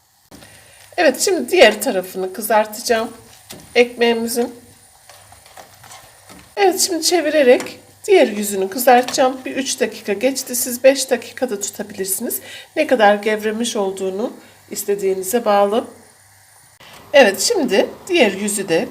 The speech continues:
güzelce kızardı gördüğünüz üzere. Teflon tava biliyorsunuz geç ısınır ve geç soğur. Onun için,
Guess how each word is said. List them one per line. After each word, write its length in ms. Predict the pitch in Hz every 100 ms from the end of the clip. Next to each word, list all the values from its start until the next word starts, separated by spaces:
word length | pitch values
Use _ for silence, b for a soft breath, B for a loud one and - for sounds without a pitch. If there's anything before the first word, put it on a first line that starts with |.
| -
güzelce 520 | 196 214 170 170 165
kızardı 560 | 247 233 220 208 208 214
gördüğünüz 640 | 196 185 185 180 196 -
üzere. 440 | 202 208 226 220 233 B B -
Teflon 440 | 370 370 359 269
tava 360 | 247 262 190 202
biliyorsunuz 520 | 226 185 175 180 160 -
geç 320 | 233 233 -
ısınır 460 | 196 175 160 190
ve 80 | 175
geç 260 | 170 208 -
soğur. 360 | - 247 254
Onun 240 | 381 381 381
için, 340 | 240 - 262